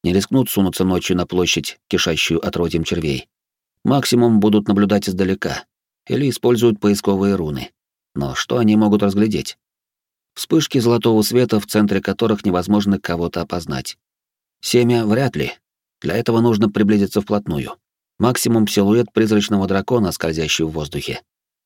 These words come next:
Плащ фантома надёжно скрывал моё лицо и тело. К сожалению, истинный взор и биолокация ушли на перезарядку ещё днём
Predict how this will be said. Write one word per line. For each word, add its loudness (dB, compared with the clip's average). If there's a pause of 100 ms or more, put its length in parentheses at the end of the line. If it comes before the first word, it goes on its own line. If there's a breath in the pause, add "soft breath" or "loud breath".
Плащ -2
фантома 0
надёжно 0
скрывал -2
моё 0
лицо 0
и -2
тело. -6 (800)
К -14
сожалению, 2
истинный 2
взор 2
и 0
биолокация 2
ушли 0
на -2
перезарядку 0
ещё 0
днём -2